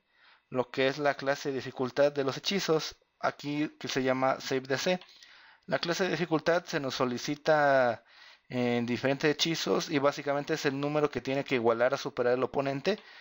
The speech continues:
para sufrir un efecto completo o sufrirlo la mitad. Eh,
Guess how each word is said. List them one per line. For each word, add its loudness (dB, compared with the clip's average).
para 4
sufrir 0
un 2
efecto -2
completo 2
o 4
sufrirlo 0
la 4
mitad. 0
Eh, 2